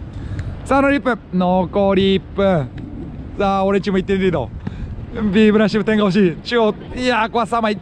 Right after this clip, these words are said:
ナイディ、ナイディ。サイドライン、ビーブラッシュボール。さあ、ゴール前ペナルティー内。当てていく中央。セットまま。いやー、カット。いやー、ボス危ない。<laughs> 危ない、危ない。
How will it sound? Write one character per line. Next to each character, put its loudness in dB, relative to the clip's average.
ナ 0
イ 0
デ 2
ィ、 -2
ナ 0
イ 0
デ 2
ィ。 -4
サ 0
イ -2
ド 0
ラ 0
イ 0
ン、 -4
ビ 0
ー -2
ブ -2
ラ 0
ッ 0
シ -4
ュ -6
ボ 0
ー 0
ル。 -10
さ 0
あ、 0
ゴ 2
ー 4
ル 2
前 2
ペ 0
ナ 2
ル -2
テ 0
ィ 2
ー 2
内。 -2
当 2
て 4
て 6
い 0
く 2
中 2
央。 2
セ -2
ッ 0
ト 0
ま 4
ま。 2
い -2
や 2
ー、 -4
カ -2
ッ -2
ト。 2
い -8
や 2
ー、 -2
ボ 2
ス -2
危 0
な 0
い。 0
<laughs> -
危 4
な 0
い、 0
危 -2
な 0
い。 -6